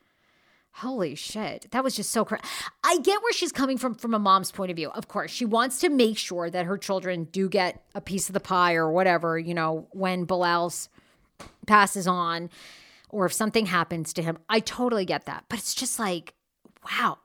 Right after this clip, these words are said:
to roll up in there. I mean, take the, take Shida. Do they drink? I don't know. Do they drink? No. Have a glass of wine. Do it outside, not at the kitchen counter. Lord. Whew,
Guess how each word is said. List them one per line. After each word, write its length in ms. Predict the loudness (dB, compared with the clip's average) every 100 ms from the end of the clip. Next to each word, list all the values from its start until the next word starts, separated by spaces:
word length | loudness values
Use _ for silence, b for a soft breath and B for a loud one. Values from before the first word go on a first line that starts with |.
| -10
to 100 | -6
roll 300 | 0 2 2
up 180 | 2 0
in 160 | 2
there. 320 | 0 0 -2
I 580 | -4 -10 _ _ _ _ -8
mean, 100 | -6
take 320 | -4 -4 -4
the, 80 | -8 -6
take 220 | -6 -4
Shida. 340 | -2 0 0
Do 80 | 0
they 120 | 0
drink? 320 | 0 -2 -6 -8
I 120 | -6
don't 80 | -6
know. 120 | -8
Do 120 | -8
they 100 | -8
drink? 240 | -8 -10 -10
No. 240 | -12 -12 _ _ _ _ _ _
Have 120 | -8
a 40 | -2
glass 260 | 0 2
of 80 | 0
wine. 220 | 0 -2
Do 100 | 0
it 40 | -2
outside, 520 | -2 -4 -2 -2 -2
not 120 | -4
at 80 | -8
the 100 | -8
kitchen 360 | -8 -6 -6 -8
counter. 560 | -10 -4 -2 -2 -4 -6
Lord. 520 | -2 2 4 2 -6 _ -20 _ _ b b b b b b b b b
Whew, 280 | 8 10